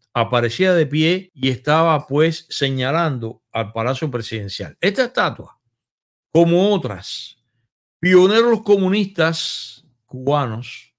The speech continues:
de la llamada cultura de la cancelación histórica que ahora imita Estados Unidos. A veces uno dice, si aquí en Estados Unidos los comunistas, o sea, lo-, los liberales, los demócratas de ahora, si lo que están es penetrados por los comunistas de Cuba porque se comportan exactamente igualito.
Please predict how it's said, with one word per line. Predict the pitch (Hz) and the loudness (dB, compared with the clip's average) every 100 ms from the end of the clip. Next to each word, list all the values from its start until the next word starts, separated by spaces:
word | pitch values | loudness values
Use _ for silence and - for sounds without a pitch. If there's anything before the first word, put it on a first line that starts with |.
| _ _ _ _ | _ _ _ _
de | 127 | -2
la | 131 127 | 2 0
llamada | 120 160 180 175 | 0 0 0 -2
cultura | 139 127 117 180 165 | -4 -6 -2 0 0
de | |
la | 135 | -2
cancelación | 117 113 113 107 156 151 | -4 -6 -6 -4 -4 -4
histórica | 147 165 160 123 | -2 -2 0 -2
que | 120 | -2
ahora | 135 | -2
imita | 147 143 139 | -2 -4 -4
Estados | 147 143 147 | -2 -2 0
Unidos. | 151 | 0
A | 180 | 0
veces | 208 247 | -2 -2
uno | 233 | -2
dice, | 254 208 185 175 - _ _ _ | -2 0 0 -2 -8 _ _ _
si | - | 0
aquí | 151 202 | 2 2
en | 233 | -2
Estados | 220 214 208 190 | -2 0 -2 -2
Unidos | 175 220 220 185 151 | -2 0 2 2 2
los | 143 | 0
comunistas, | 151 151 165 196 190 185 170 156 | 0 0 0 0 0 0 2 2
o | 131 | 0
sea, | 170 151 | 2 2
lo-, | 135 135 135 131 - | 2 0 0 -2 -4
los | 127 | -4
liberales, | 139 139 143 175 180 175 165 165 160 _ _ | -2 0 2 4 4 2 0 -2 -4 _ _
los | 123 139 127 | -2 0 2
demócratas | 139 185 185 156 151 165 165 - | 2 2 2 2 0 0 -6 -8
de | 113 120 | -4 0
ahora, | 160 196 233 226 _ _ _ | 2 2 -2 -8 _ _ _
si | - 131 | -8 -4
lo | 123 117 | -4 -4
que | |
están | 117 165 | -4 -4
es | 233 | -4
penetrados | 233 233 190 180 240 302 | -6 -4 -4 -4 -4 -4
por | 302 | -2
los | 233 | -2
comunistas | - 214 214 247 277 | -2 -4 -4 -4 -4
de | 233 | -2
Cuba | 240 302 294 | -2 -2 -2
porque | 214 175 | 0 -2
se | 175 | -2
comportan | 160 156 226 247 | -2 -2 -2 -2
exactamente | 202 208 202 214 214 | -2 -4 -2 -2 -2
igualito. | 185 156 202 170 233 | 0 0 0 -2 -4